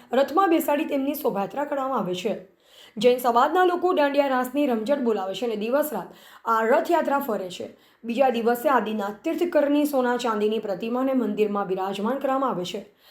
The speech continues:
આ તકે મંત્રી શ્રી કુબેરભાઈ ડિંડોરના, જિલ્લા કલેક્ટર શ્રી નેહા કુમારી, જિલ્લા ગ્રામ વિકાસ નિયામક શ્રી, પ્રાંત અધિકારી શ્રી, મામલતદાર શ્રી, તાલુકા પંચાયત પ્રમુખ શ્રી હરેશભાઈ વડવાઈ, પાલિકાના ચીફ ઓફિસર શ્રી દીપસિંહ હઠીલા,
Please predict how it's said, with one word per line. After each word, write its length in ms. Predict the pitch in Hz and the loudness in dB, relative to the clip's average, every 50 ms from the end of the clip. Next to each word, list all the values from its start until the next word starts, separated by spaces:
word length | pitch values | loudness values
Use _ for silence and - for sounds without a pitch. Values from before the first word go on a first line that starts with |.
| - - - - | -20 -20 -6 -6
આ 80 | 220 | -4
તકે 360 | 214 214 220 208 214 - 262 269 | -2 -2 -4 -4 0 0 2 2
મંત્રી 380 | 254 233 220 214 208 - 240 | 2 2 0 0 0 0 -2
શ્રી 200 | - - - - | -2 -2 -6 -8
કુબેરભાઈ 580 | - - 214 214 240 294 330 240 294 294 320 330 | -6 -4 2 4 6 6 6 4 0 0 0 0
ડિંડોરના, 560 | 254 285 285 269 269 277 294 269 269 233 - - - _ _ _ _ _ _ _ _ - | -2 -2 -2 -2 -2 -2 -2 -2 -2 -2 -4 -6 -10 _ _ _ _ _ _ _ _ -6
જિલ્લા 340 | 185 269 277 277 320 349 359 | -2 0 2 4 4 4 4
કલેક્ટર 500 | 349 339 302 285 285 285 294 302 311 311 | 4 4 4 4 2 2 0 -2 -2 -2
શ્રી 200 | 311 - 294 277 | -2 -4 -4 -4
નેહા 240 | 233 220 196 226 | -2 -2 -2 -4
કુમારી, 580 | 233 - 240 214 202 190 196 196 208 226 233 226 - - - _ _ - | -4 -4 -2 -2 -2 -2 -2 -2 -4 -4 -6 -10 -12 -18 -20 _ _ -4
જિલ્લા 400 | 185 254 262 247 240 233 233 233 | 2 2 4 4 4 4 2 2
ગ્રામ 320 | 214 214 226 226 226 214 | 0 -2 -2 -2 -2 -2
વિકાસ 460 | 202 226 - - 233 240 269 294 294 285 | -4 -6 -2 0 2 2 2 0 -2 -2
નિયામક 420 | 269 269 254 247 240 247 247 247 | 0 0 0 0 0 -2 -2 -4
શ્રી, 220 | - - 277 254 247 247 - - _ | -6 -4 -4 -4 -4 -6 -12 -14 _
પ્રાંત 280 | - 233 214 208 208 - | -4 -2 -2 -2 -2 -4
અધિકારી 500 | - 170 214 208 - 214 214 220 254 262 | -4 -4 -4 0 0 0 2 2 0 -2
શ્રી, 320 | 254 - 254 254 254 233 | -2 -4 -4 -4 -4 -4
મામલતદાર 560 | 220 214 202 190 185 190 196 190 208 220 247 | -2 -2 -2 0 0 -2 0 2 2 2 2
શ્રી, 220 | 254 254 - 196 180 - - _ _ _ _ _ _ | 2 -2 -6 -10 -12 -14 -20 _ _ _ _ _ _
તાલુકા 340 | 240 254 285 349 370 381 403 | 2 2 2 2 2 2 2
પંચાયત 420 | 403 403 359 330 311 339 339 330 | 2 2 0 0 2 2 2 2
પ્રમુખ 260 | 339 320 311 311 320 311 | 2 2 2 2 2 0
શ્રી 240 | - 320 320 320 285 | 0 0 0 0 2
હરેશભાઈ 580 | 214 208 226 269 302 311 233 - 269 277 285 | 0 2 2 2 2 0 0 0 2 2 2
વડવાઈ, 420 | 262 202 220 214 208 214 226 233 247 | 0 0 0 0 2 2 2 0 0
પાલિકાના 540 | 247 233 214 208 202 202 202 202 196 196 202 | 0 -2 -2 -2 -2 -4 -4 -6 -6 -6 -6
ચીફ 240 | - 269 269 - | -8 -8 -8 -6
ઓફિસર 340 | 262 233 254 262 - 262 254 | -6 -6 -6 -4 -2 -2 -2
શ્રી 180 | 247 254 254 247 | 0 -2 -4 -2
દીપસિંહ 460 | 202 208 208 214 - - 240 175 175 | -2 -2 -4 -4 -4 -4 -4 -4 -4
હઠીલા, 380 | 180 180 208 220 220 214 214 | -6 -6 -4 -4 -2 -2 -4